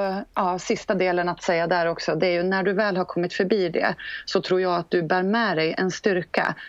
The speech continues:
som kommer inifrån och ut. Har du varit vilsen förut så har du tvingats reflektera kring vad som är viktigt och värdefullt i ditt liv. Och det gör dig både mer mottaglig för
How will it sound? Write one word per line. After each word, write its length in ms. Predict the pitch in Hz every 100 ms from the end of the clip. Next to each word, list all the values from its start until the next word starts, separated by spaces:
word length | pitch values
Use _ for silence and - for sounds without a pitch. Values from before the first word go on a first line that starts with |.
| -
som 220 | - 180
kommer 500 | - 226 170 156 -
inifrån 540 | 180 170 170 170 175
och 100 | 196 -
ut. 420 | 180 - - - - - -
Har 140 | 208
du 80 | 202
varit 240 | 196 202
vilsen 440 | 196 214 202 - 226
förut 360 | 190 170 160
så 80 | -
har 100 | 165
du 80 | 175
tvingats 520 | - 226 202 214 202
reflektera 560 | 170 - 165 190 175 -
kring 360 | - 139 165 - -
vad 300 | - 180 175
som 160 | - 165
är 60 | 165
viktigt 500 | 180 - - 180 -
och 100 | 160
värdefullt 560 | 175 160 165 170 165 -
i 60 |
ditt 300 | 185 247 - -
liv. 300 | 87 208 190 - - -
Och 140 | 180
det 180 | 202 208
gör 200 | 185 185
dig 320 | 170 170 175 - - -
både 200 | 196 254
mer 200 | 269 214
mottaglig 800 | 208 233 180 - 277 254 156
för 80 | 160